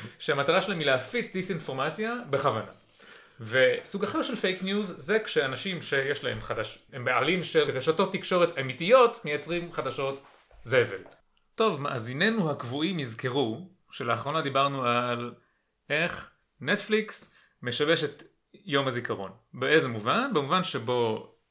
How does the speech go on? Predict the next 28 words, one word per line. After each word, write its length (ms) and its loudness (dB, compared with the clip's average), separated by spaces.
עד 300 4
שהיה 540 2
נטפליקס 600 -6
ושירותי 1080 -6
המוזיקה 340 -4
למיניהם 320 -4
וכולי, 520 2
היה 220 4
גוף 240 0
מרכזי 320 -2
שיכול 280 0
לקבוע 360 4
בדיוק 500 0
מה 200 6
אנחנו 540 2
שומעים 400 0
ורואים 300 0
ביום 160 0
הזיכרון, 580 -2
ושעכשיו 600 4
הכוח 380 6
הזה 200 0
קצת 460 -2
נגזל 500 2
מהידיים 420 0
של 140 -4
השלטון 300 -2
המרכזי 520 0